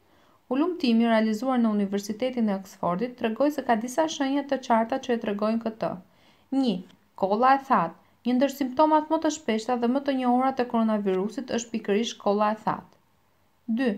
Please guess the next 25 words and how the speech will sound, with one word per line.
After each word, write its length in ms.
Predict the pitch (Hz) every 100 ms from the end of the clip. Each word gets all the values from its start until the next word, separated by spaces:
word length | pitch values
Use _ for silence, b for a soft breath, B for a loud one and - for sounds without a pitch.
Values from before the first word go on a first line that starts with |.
| - _ -
lodhja 340 | 185 196 247
mendore, 560 | 269 277 269 208 165 151 -
edhe 260 | 208 208 202
pse 200 | - 208
kjo 160 | 208
nuk 240 | 202 202 254
është 180 | 254
e 40 | 208
njohur 260 | 196 196
zyrtarisht 560 | 196 185 180 175 190 185
si 80 | 185
simptom 480 | 180 180 208 196 185
e 40 |
koronavirusit, 880 | 190 185 180 175 151 160 180 294 330 b b b _
disa 220 | 285 - 339
pacientë 600 | 339 339 202 220 240 262
infektuar 500 | 254 254 - 196 196
e 80 | 196
kanë 200 | 196 196
paraqitur 520 | 185 185 196 226 233
këtë 300 | 220 214 202
si 160 | 208 202
simptom. 560 | 220 220 220 185 190 - _ _ _ _ _ _ _ _ _ _ -
Tre, 180 | 294 180 - _ _
temperatura. 840 | 208 226 240 254 247 196 160